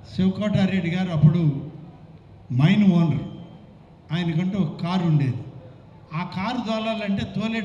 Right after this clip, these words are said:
డ్రైవర్ ఎవరనేది సరిగా లేక పోవడం అంత దూరం కష్టమని సింగిల్ లేన్ రోడ్లు హైదరాబాద్కి.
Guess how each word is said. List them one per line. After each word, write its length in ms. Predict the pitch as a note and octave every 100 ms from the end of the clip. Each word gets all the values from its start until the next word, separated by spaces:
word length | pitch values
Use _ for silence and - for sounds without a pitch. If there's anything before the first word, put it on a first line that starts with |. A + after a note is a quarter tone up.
| D#3+
డ్రైవర్ 380 | F3+ A3+ A#3+ A3
ఎవరనేది 520 | G#3+ G3 G3+ G3+ F#3+ -
సరిగా 300 | F#3+ G3 G3+
లేక 300 | F#3 F#3 F#3+ F3 D3 C#3+ - - - -
పోవడం 400 | E3 G3 A3+ A#3 G#3
అంత 140 | F#3+ F#3 D#3+
దూరం 240 | G#3+ A3+ G3+
కష్టమని 540 | F3 - G#3 G3 F#3 D3+ C3 - - - -
సింగిల్ 380 | A3+ A#3+ B3+ C4 A#3
లేన్ 220 | A3+ G3 F#3
రోడ్లు 260 | G3+ F3
హైదరాబాద్కి. 680 | D3+ E3 E3+ D#3+ C#3 A2+ -